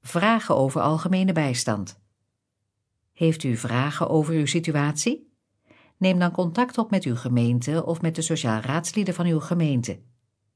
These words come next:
Heeft uw gemeente geen sociaal raadslieden?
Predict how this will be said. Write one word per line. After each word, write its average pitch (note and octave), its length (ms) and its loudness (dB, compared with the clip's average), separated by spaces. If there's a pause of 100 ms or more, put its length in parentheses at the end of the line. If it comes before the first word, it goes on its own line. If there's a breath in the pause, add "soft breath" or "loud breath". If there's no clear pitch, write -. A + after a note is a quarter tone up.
(220)
Heeft G#2+ 260 -4
uw C#3+ 100 -4
gemeente C#3 440 0
geen C3+ 240 -2
sociaal B2+ 380 0
raadslieden? D#3+ 760 -2